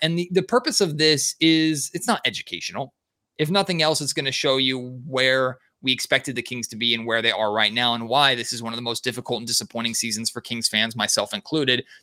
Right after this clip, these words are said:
to watch maybe in this entire playoff drought. But at the same time, too, it's also supposed to be a lighthearted way to kinda laugh at each other, laugh at my expense. I don't care. It's fun because I know there are a lot of Kings fans who listen to this podcast,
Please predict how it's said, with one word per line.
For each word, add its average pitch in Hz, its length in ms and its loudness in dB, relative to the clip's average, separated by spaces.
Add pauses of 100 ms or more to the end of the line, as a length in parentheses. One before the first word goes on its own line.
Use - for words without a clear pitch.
to 147 100 0
watch 120 800 0
maybe 131 460 2
in 123 80 -2
this - 180 -2
entire 117 480 2
playoff 104 480 0
drought. 131 300 2 (560)
But 180 80 0
at 175 60 -8
the 175 40 0
same 208 240 2
time, 165 240 2
too, 156 220 0
it's 151 100 -4
also 156 240 2
supposed 143 460 0
to 135 60 0
be 120 280 2 (220)
a 135 100 -4
lighthearted 131 680 2
way 123 340 4 (120)
to 120 360 -4 (180)
kinda 170 160 -2
laugh 143 320 0
at 139 60 -6
each 117 160 -6
other, 87 220 -2 (100)
laugh 147 300 0
at 143 80 -6
my 139 160 4
expense. 117 440 -2
I 143 120 2
don't 143 160 -6
care. - 240 -4 (400)
It's 147 160 -2
fun 131 180 0 (180)
because 151 220 0
I 151 80 0
know 165 180 0
there 160 140 2
are 151 40 4
a 147 60 4
lot 139 200 0
of 147 40 -4
Kings 147 220 -8
fans 123 220 0
who 120 80 -4
listen 131 180 0
to 131 60 -8
this 110 120 -12
podcast, 85 580 -4